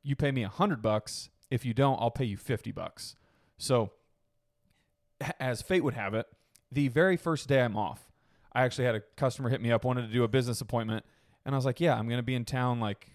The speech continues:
you know, this is good for me, it's good for everybody. I'll go in, but just for this." As being the good friend that I am, I said, "Hey, Scare Dad, why don't we grab some lunch? I mean, I'll be there.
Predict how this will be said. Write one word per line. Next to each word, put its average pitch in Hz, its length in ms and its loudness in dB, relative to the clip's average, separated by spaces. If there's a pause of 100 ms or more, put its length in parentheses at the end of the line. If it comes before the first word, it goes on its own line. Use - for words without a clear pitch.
(140)
you 117 100 -2
know, 110 120 2
this 104 160 -4
is 101 180 -12 (100)
good 110 160 -2
for 110 100 -10
me, 147 260 2
it's 135 120 -4
good 123 120 -2
for 123 80 -2
everybody. 123 360 2 (640)
I'll 131 80 4
go 120 180 2
in, 90 140 -8 (160)
but 107 140 -4
just 135 220 0
for 135 100 -4
this." 147 360 0 (1000)
As 127 180 0
being 175 240 4
the 120 60 0
good 113 160 0
friend 104 200 -2
that 104 80 0
I 104 80 0
am, 113 160 0
I 110 80 0
said, 110 180 -2
"Hey, 135 100 -2
Scare 185 220 -2
Dad, 104 240 -2 (640)
why 135 100 -2
don't 147 60 0
we 143 60 0
grab 147 200 2
some 147 120 -2
lunch? 143 480 -2
I - 40 -10
mean, 113 140 -2
I'll 113 100 2
be 123 160 2
there. 139 240 2